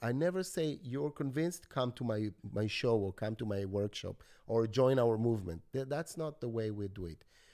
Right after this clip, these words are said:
We are trying to create all the time platforms to invite different segments of the Israeli pa-, society and the Palestinian society. So, for example, it's true that, uh, an activist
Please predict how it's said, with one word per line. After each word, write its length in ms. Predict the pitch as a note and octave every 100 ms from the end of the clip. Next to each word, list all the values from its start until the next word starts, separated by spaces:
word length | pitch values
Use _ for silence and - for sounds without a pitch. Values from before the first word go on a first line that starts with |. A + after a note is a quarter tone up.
| _ -
We 180 | A2+ A#2+
are 340 | B2 C3 D3 - -
trying 320 | - B2+ C#3+
to 140 | C#3 B2+
create 500 | - A2+ A#2+ C3 -
all 200 | B2+ C3
the 100 | B2
time 400 | - G2+ A2 A#2
platforms 760 | B2 A#2 - - C#3 F#3 G#3+ - _ _ - _ -
to 140 | B2
invite 580 | A#2 G#2+ C3+ D3+ D#3+ - A2
different 600 | A#2+ B2+ C#3 C3+ C3+ -
segments 540 | - C3+ B2 B2 A#2 A2+
of 160 | G2+
the 160 | G#2 G#2
Israeli 320 | F#2+ G#2+ B2+
pa-, 160 | - - -
society 680 | - B2+ - C3+ C#3 D3+
and 100 | A#2+
the 60 | G#2
Palestinian 460 | G#2 G2 - G2 F#2+
society. 460 | A2 - F#2+ G#2
So, 160 | - D#3
for 160 | -
example, 560 | D#3 D#3 F3+ F#3+ F#3+ E3+ - - - - - - -
it's 180 | D3+ -
true 400 | - F#3+ A#3+ -
that, 280 | C#3+ C3+ - - -
uh, 260 | B2+ A2+ G#2+ - _ - - - -
an 340 | A2+ G#2+ A2 -
activist 680 | C#3+ D#3+ - E3+ D#3+ D#3+ -